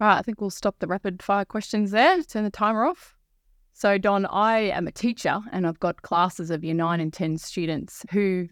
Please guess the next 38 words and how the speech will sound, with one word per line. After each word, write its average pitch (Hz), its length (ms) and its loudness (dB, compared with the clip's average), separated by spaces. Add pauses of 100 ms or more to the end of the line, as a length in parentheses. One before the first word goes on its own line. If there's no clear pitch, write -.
(280)
would 196 140 2
love 208 220 4
to - 80 -10
be 220 80 2
able 185 140 6
to - 100 -4
understand 180 560 0
some 175 100 -2
of 156 60 -2
these - 180 -8
big 165 200 -8
questions, 165 420 -2
in 156 80 0
particular - 580 0
this 170 220 -6
idea 160 400 2
of 151 300 -4 (180)
the 175 80 -2
five 175 380 0
miracles 175 600 -2
that - 180 -2
atheists - 720 -6 (140)
believe. 190 600 -2 (760)
And 180 420 0 (720)
I 208 60 4
was 196 180 2
wondering, 226 340 4
is 196 80 2
there 185 140 0
a 180 80 0
way 196 240 4
that 226 180 -2
you 202 160 -2
could 202 240 -6
summarise 180 680 0
these 190 200 -2
five 220 320 2
miracles 196 760 -2